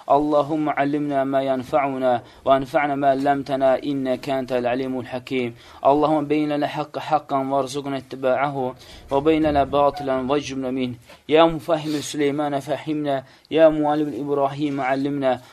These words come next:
اللهم علمنا ما ينفعنا وانفعنا ما علمتنا إنك أنت العليم الحكيم.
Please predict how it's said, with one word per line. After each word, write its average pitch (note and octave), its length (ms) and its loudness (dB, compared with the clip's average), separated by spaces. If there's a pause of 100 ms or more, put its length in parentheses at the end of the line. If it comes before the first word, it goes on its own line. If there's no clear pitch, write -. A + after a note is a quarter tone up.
(140)
اللهم D3 500 0
علمنا C#3 520 -2
ما C3+ 160 -4
ينفعنا C3 800 -2 (180)
وانفعنا C3 460 -2
ما B2+ 120 -2
علمتنا B2+ 580 -4
إنك B2+ 380 -6
أنت B2 180 -6
العليم A#2+ 420 -4
الحكيم. A2 440 -8